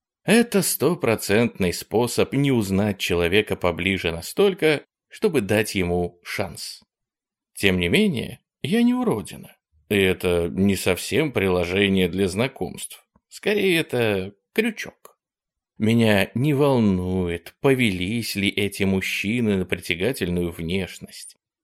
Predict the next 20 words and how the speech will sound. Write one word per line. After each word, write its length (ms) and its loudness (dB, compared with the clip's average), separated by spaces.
Я 260 -4
хочу 420 -6
быть 400 -6
чертовски 840 -4
великолепной. 960 -4
Мне 480 -2
всё 240 -8
равно, 340 0
что 220 -4
он 100 -2
тупой, 540 0
как 400 -4
камень, 800 0
если 520 -6
от 200 -4
него 380 -4
с 100 -12
меня 260 -4
трусы 460 -8
слетают. 800 -14